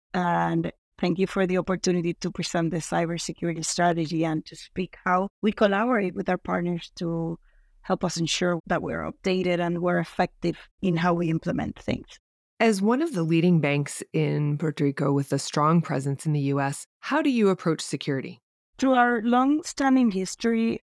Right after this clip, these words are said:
Speaker 1: the safety and security of our customer information has been one of our main priorities, and it's even part of our customer creed. So with the evolution of the threat environment and the digitalization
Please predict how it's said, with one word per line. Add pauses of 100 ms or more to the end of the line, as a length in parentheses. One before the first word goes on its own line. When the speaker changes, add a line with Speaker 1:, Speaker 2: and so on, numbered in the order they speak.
Speaker 1:
the
safety
and
security
of
our
customer
information
has (100)
been
one
of
our
main
priorities, (300)
and
it's
even (100)
part
of
our
customer
creed.
So (240)
with
the
evolution
of
the
threat
environment
and
the
digitalization